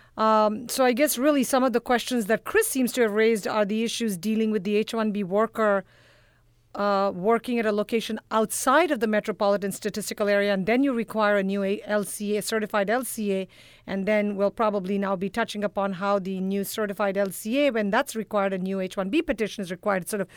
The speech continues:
chicken and egg, egg or chicken, which comes first? But Ashley, so the law seems to be rather ambiguous on this entire issue. So what have the employers, H one B employers, been relying on as guidance to make their decisions?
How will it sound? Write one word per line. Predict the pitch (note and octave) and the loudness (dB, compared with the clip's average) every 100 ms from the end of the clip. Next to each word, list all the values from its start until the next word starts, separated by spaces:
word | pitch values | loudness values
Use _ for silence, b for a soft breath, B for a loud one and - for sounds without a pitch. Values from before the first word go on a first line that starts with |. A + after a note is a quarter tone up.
| B - | B -8
chicken | B3+ C4 | -4 0
and | B3 A#3+ | 2 4
egg, | A#3 | 4
egg | B3 B3 | 4 4
or | A3+ | 2
chicken, | C4 A#3 A#3 A3 | 0 -2 0 0
which | A3 | 0
comes | A#3 G#3 - | 0 0 0
first? | A3+ B3+ F#4 - B B B B | 4 4 4 -2 B B B B
But | C4 | 6
Ashley, | B3+ D4+ F4 F#4 | 8 6 4 2
so | D4 D4 | 4 4
the | C4+ | 4
law | B3+ C#4 E4+ F4+ | 6 8 8 6
seems | F4 - D4 C#4 C4+ - | 2 2 4 4 2 -2
to | |
be | A3 B3 | -2 2
rather | A3+ B3 B3 | 4 4 4
ambiguous | A3+ A#3 F#4+ D#4 A#3+ A#3+ | 2 2 4 2 2 0
on | G#3+ | -2
this | G3+ | -2
entire | G3+ G3 G#3 G#3+ | -4 -2 0 0
issue. | A3+ - A#3 G3 F#3 B B B - | 0 -2 -2 -2 -4 B B B -6
So | - C4+ | 0 4
what | C4 D#4 | 4 4
have | A#3 D4 G#4 D4 | 2 2 2 4
the | C4+ A#3+ A3+ | 4 4 0
employers, | A3+ - B3 B3 G#3+ G3+ | -2 0 2 4 4 2
H | A3+ A#3 | 0 -2
one | A#3+ | -4
B | A3 | -2
employers, | G#3+ A3 A3 A3+ | -2 -2 0 -2
been | F3 A#3 G#3 | -2 -4 -2
relying | A3 G#3+ A3 G#3+ | 0 0 0 -2
on | G#3+ | -4
as | F3 | -4
guidance | G#3+ G#3 G#3+ G#3+ - | -2 -2 -2 -6 -6
to | |
make | G3 G3+ | -6 -6
their | F3 G3 | -4 -6
decisions? | F#3+ F#3 C#4 F4+ G3 G3 F3+ - | -6 -6 -6 -6 -8 -8 -12 -14